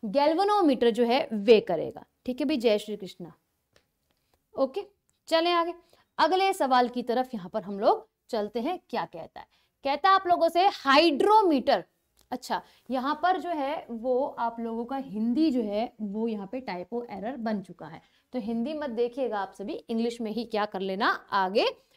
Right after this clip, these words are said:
कर लेना। अब कहता है हाइड्रोमीटर, तो हाइड्रोमीटर क्या करता है कि specific gra-, gravity of liquid, है ना भाई, लिक्विड मैंने गिराया, है ना, यहाँ से मैंने ग्लास से लिया, बिल-, बिल्कुल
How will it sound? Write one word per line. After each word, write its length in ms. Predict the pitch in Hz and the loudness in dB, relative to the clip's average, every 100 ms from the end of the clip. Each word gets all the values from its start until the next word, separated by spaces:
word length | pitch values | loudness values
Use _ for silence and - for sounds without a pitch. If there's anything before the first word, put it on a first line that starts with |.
| _ | _
कर 120 | 247 | -6
लेना। 300 | 190 170 - - _ - _ | -6 -8 -16 -20 _ -20 _
अब 120 | - 320 | 0 2
कहता 320 | 370 359 381 | 4 6 6
है 80 | 392 | 6
हाइड्रोमीटर, 840 | - 226 233 294 359 349 339 339 - _ _ | 4 4 4 2 0 0 -2 -4 -6 _ _
तो 80 | - | -2
हाइड्रोमीटर 720 | - 302 285 370 427 415 415 403 | 2 4 4 4 2 0 -2 2
क्या 200 | 359 330 | 4 4
करता 300 | 330 320 269 | 2 2 0
है 180 | 247 392 _ _ _ | -2 -4 _ _ _
कि 120 | 381 453 | 6 6
specific 720 | 453 - 339 427 427 466 262 | 4 6 6 6 2 2 2
gra-, 280 | 302 302 226 214 | 4 4 2 0
gravity 460 | 330 330 370 440 392 | 2 4 4 4 4
of 180 | 427 302 | 4 2
liquid, 500 | 254 285 285 320 233 - _ _ _ - | 2 0 0 0 0 -2 _ _ _ -8
है 80 | |
ना 160 | 262 440 - | -4 -4 -4
भाई, 120 | 214 311 | -4 -2
लिक्विड 400 | 254 262 262 285 | -2 -4 -4 -2
मैंने 200 | 285 294 | -2 -2
गिराया, 460 | 226 208 175 175 - - | -2 -2 -4 -8 -12 -14
है 60 | 381 | -12
ना, 120 | - _ _ - | -12 _ _ -8
यहाँ 160 | 226 | -6
से 100 | 240 | -4
मैंने 180 | 262 277 | -2 -2
ग्लास 400 | 240 233 233 254 - | 0 2 0 -2 -4
से 100 | 277 | -2
लिया, 220 | 254 277 | 0 0
बिल-, 200 | 233 240 | 0 -2
बिल्कुल 340 | 214 220 330 | -2 -6 -6